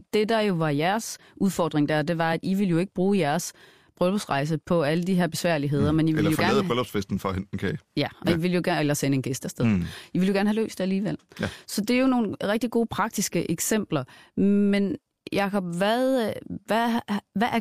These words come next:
Speaker 1: grunden til, at vi er kommet dertil, at den slags tjenester er blevet udviklet? Fordi
Speaker 2: Mm.
Speaker 1: der er jo noget med vores måde at være på nettet på, og også noget med måske en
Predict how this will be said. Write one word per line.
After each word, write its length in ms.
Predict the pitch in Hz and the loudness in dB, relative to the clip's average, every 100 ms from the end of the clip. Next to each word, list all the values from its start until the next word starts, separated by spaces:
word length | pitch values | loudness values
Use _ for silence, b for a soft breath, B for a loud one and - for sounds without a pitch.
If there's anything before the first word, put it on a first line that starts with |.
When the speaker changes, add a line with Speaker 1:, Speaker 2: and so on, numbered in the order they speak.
| - | -2
Speaker 1:
grunden 440 | - 269 208 180 | 0 0 2 0
til, 280 | - 226 233 | 0 -2 0
at 120 | 190 | 0
vi 40 | 180 | 0
er 40 | |
kommet 320 | - 190 220 214 | 0 2 2 0
dertil, 380 | 185 - 214 | -2 -2 -2
at 120 | 214 180 | -2 -4
den 100 | 214 | -4
slags 240 | - 180 | -6 -6
tjenester 320 | - 190 202 | -2 0 0
er 40 | 196 | -2
blevet 220 | 180 175 | 0 -2
udviklet? 560 | - 240 196 147 135 135 | 0 0 0 -4 -6 -2
Fordi 200 | 135 185 | 0 0
Speaker 2:
Mm. 60 | 165 | 0
Speaker 1:
der 80 | |
er 200 | 185 180 | 0 2
jo 60 | 269 | 2
noget 300 | 269 202 226 | 2 2 2
med 80 | 226 | 2
vores 260 | 165 165 | 0 0
måde 340 | 180 175 190 208 | 0 2 2 0
at 80 | 165 | 0
være 160 | 175 | 0
på 120 | 190 | 2
nettet 320 | 190 175 202 208 | 0 0 -2 -2
på, 220 | 170 165 | 0 0
og 180 | - 156 | -2 -2
også 260 | 160 208 | -2 0
noget 160 | 247 240 | 0 2
med 100 | 226 | 4
måske 440 | 196 175 - 185 - B B B B B B - | 2 0 0 -2 -4 B B B B B B -6
en 80 | 135 | -6